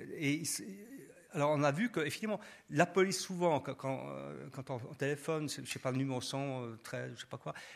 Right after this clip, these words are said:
d'abord, on parle Schweizerdeutsch, mais dès que quelqu'un parle, par exemple, avec un fort accent, euh, français, ou, euh, le policier passe, euh, en Hochdeutsch. Donc, je dirais, j'ai un peu tendance à dire parfois aux romans, euh,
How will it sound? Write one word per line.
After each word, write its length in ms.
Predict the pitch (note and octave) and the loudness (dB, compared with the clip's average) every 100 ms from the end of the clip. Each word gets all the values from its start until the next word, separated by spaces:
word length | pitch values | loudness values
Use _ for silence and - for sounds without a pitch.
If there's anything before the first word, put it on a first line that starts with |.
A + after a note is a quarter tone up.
| - - | -20 8
d'abord, 340 | D#3 D#3+ C#3+ - | 10 10 6 6
on 60 | |
parle 160 | - C3+ | 6 6
Schweizerdeutsch, 500 | - F#3 - A#3+ - | 6 -4 -4 -2 4
mais 160 | D#3 - - - | 4 2 -8 -10
dès 260 | C#3 G3 A3+ | 4 4 4
que 360 | - G#3 D#3+ - - - | 8 10 10 6 -10 -8
quelqu'un 280 | - F3+ F3 | 6 6 6
parle, 240 | E3 D3 D#3+ - - - - - | 4 4 2 -10 -16 -18 -20 -10
par 80 | - | -6
exemple, 160 | D3 C#3 | 0 0
avec 140 | A#2+ | 2
un 60 | C3+ | 0
fort 260 | - F#3+ - | 6 6 6
accent, 680 | - - - E3 D#3+ D3+ C3 | -2 0 2 4 4 4 4
euh, 540 | A#2+ B2 B2+ C#3 C3 | 4 2 0 -2 -6
français, 680 | C3+ - B2+ B2 - D3+ D#3+ | -4 -2 2 4 4 4 2
ou, 220 | D#3+ C#3 - | 0 -2 -4
euh, 360 | - D3+ - C#3+ D3 G#3 G3 | -10 -10 -14 -16 -14 -14 -2
le 140 | D3 | 2
policier 500 | D#3+ F3 E3+ - F3 | 2 0 -2 -2 -4
passe, 400 | E3 D3+ D#3 - D3+ | 2 2 2 -2 -2
euh, 280 | C3 B2+ B2 - - | -4 -4 -8 -12 -8
en 60 | |
Hochdeutsch. 540 | C3 C#3 - A2+ A2+ - - - - - | -6 -6 -8 -8 -8 -12 -14 -14 -14 2
Donc, 180 | F3 D#3 | 4 4
je 80 | |
dirais, 360 | F3 A#3 A3+ F3+ - | 4 6 6 4 -2
j'ai 100 | - | 4
un 60 | G3 | 4
peu 100 | A#3+ | 6
tendance 340 | A#3 A3 G#3+ | 4 6 6
à 80 | G3+ | 4
dire 160 | F3+ G#3+ | 4 4
parfois 280 | F#3+ - F3 | 2 4 4
aux 60 | |
romans, 340 | D#3 F#3+ G3 F#3+ - - - - _ - | 6 6 4 2 -10 -20 -20 -20 _ -2
euh, 220 | E3+ D#3 | 2 2